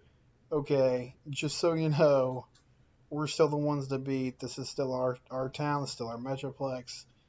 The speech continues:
We're in charge here, and this upstart S M U team is not going to completely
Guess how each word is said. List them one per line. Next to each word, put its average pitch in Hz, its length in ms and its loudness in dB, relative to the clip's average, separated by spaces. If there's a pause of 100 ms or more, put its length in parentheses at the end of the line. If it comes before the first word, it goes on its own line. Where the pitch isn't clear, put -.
(480)
We're 151 200 2
in 147 120 0
charge 143 460 2
here, 139 460 -2 (160)
and 135 560 -4 (720)
this 143 180 -2
upstart 143 360 2
S 139 160 -2
M 143 80 -2
U 139 100 -2
team 143 240 -2
is 131 80 -2
not 131 200 -4
going 139 260 -6
to 135 60 -8
completely 135 840 -4